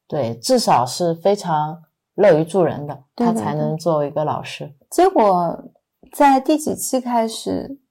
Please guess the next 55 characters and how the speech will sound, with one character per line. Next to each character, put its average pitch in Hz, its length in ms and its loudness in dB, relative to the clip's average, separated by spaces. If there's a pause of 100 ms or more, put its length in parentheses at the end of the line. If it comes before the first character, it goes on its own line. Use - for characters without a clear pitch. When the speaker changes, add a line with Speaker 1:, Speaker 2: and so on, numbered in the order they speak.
(200)
Speaker 2:
他 240 160 0
就 240 160 2
开 233 240 0
始 196 340 -2
有 185 160 0
一 185 100 -2
些 220 600 -2
让 240 200 4
你 208 200 -2
觉 175 180 -2
得 202 100 2
不 196 120 -4
太 208 180 -4
舒 202 240 -2
服， - 420 -8
就 220 140 2
比 196 100 -2
如 190 140 2
说 220 180 0
他 226 220 0
会 220 260 2
说 214 220 -2
他 220 180 -2
喜 226 160 -6
欢 202 280 -4
在 214 120 -2
比 - 120 -8
赛 202 160 -8
的 196 60 -8
时 196 120 -10
候 196 220 -6
如 196 100 -4
果 196 140 -4
能 185 200 -4
激 240 220 -2
怒 254 180 4
别 143 200 -2
人 80 200 -8
就 202 140 -2
好， 180 380 -10
Speaker 1:
然 147 160 -4
后 160 160 -2
也 139 200 -2
希 - 220 -6
望 170 340 0
别 139 200 0
人 143 520 -4
失 - 200 -2
败。 156 340 0 (320)
Speaker 2:
对， 208 320 -2 (340)
还 233 180 4
有 220 340 6
比 196 120 -2
如 190 140 2
说 226 380 4